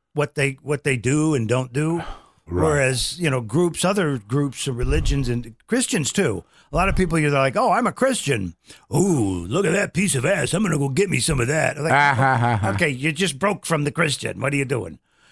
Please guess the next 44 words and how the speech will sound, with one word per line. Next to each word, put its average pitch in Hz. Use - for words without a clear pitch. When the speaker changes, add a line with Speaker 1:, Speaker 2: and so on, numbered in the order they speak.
Speaker 2:
Right. 78
Speaker 1:
Uh, 120
a 120
lot 151
of 123
that, 113
a -
lot 156
of 120
piggish 135
behavior. 113
Uh, 123
they 135
don't 135
really 143
practice. 139
They 117
don't 110
pray. 139
They 120
just 120
say 113
they're 110
a 98
Christian, 131
and, 120
you 277
know, 196
it 165
doesn't 175
make 156
'em 117
bad, 131
but 139
it's 151
really, 175
it, 131
it, 127
it 151
hurts. 165
It 139
hurts 180
the, 127
the, 120